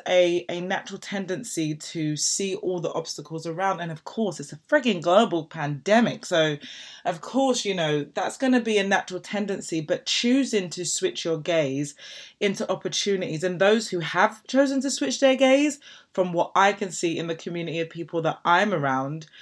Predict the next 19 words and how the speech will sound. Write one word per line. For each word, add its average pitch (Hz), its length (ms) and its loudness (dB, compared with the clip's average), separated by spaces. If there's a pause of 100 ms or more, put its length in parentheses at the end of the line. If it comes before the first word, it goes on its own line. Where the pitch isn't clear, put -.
(360)
they 208 300 4
have 262 280 -2
built 196 300 2
some 175 280 -6
outstanding 180 1200 0 (140)
projects, 208 640 0
ideas, 170 580 0
and 160 240 -6
businesses, 156 680 -2 (320)
and 165 160 0
stepped - 560 -2
into 196 720 -2
a 160 140 -2
higher 185 460 4
level 160 420 2
and 151 100 -2
a 151 80 -2
greater 180 540 2
level, 143 500 -2